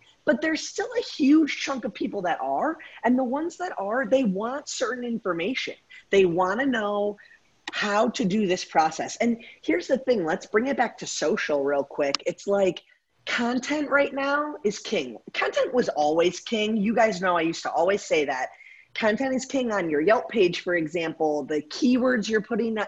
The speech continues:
in there to fill out your business description help you show up in search results. The same thing is true on your website, right? Like,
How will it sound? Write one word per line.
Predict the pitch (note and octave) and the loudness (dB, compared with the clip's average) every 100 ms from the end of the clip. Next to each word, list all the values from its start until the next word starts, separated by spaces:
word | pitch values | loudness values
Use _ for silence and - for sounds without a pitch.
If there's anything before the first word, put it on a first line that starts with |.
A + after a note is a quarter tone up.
| - | -2
in | G#3 G#3 | 0 2
there | G#3 F#3+ | 0 0
to | |
fill | - G3 | -2 -2
out | G3 F#3+ | 0 -2
your | F3+ F3 E3+ - - - _ | -2 -2 -2 -4 -16 -20 _
business | A#3 G3+ G3 - | 2 2 -2 -4
description | F3 - E3 - D#3+ | -8 -2 -2 -2 -4
help | D#3+ G#3 - | 0 -2 0
you | G3 | -4
show | - G#3 | 0 0
up | F#3+ | 0
in | G3 F3+ | -2 -2
search | G3+ F#3+ | -4 -2
results. | F3+ D3+ D3 C3+ - _ _ _ | -2 0 0 -2 -8 _ _ _
The | F#3+ | -6
same | - C4+ B3+ A#3+ | -2 -2 0 -2
thing | B3 A#3 | 0 -2
is | - | -2
true | - A#3+ A#3 | -2 0 2
on | A3 | 2
your | G3+ | 2
website, | G3 G3 - C3+ A#2+ | 2 2 0 -4 -2
right? | C#3 F3 F#3+ E3+ | 2 6 4 4
Like, | D#3 | -2